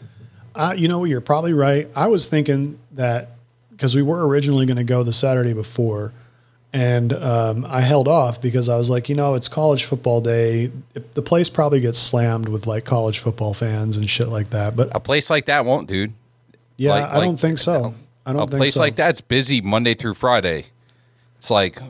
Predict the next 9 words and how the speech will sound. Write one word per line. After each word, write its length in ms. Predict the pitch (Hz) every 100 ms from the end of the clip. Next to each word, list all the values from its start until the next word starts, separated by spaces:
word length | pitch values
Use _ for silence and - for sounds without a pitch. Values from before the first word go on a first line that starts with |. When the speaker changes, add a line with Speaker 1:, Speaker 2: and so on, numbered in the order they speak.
| - _
Speaker 2:
you 100 | 98
know, 240 | 90 87 90
court 240 | - 156
closes, 680 | - 131 127 120 135 131 -
everybody 420 | 120 113 120 120
walks 300 | 104 110 110
across 340 | - 123 117 -
the 60 |
street. 460 | - - 117 110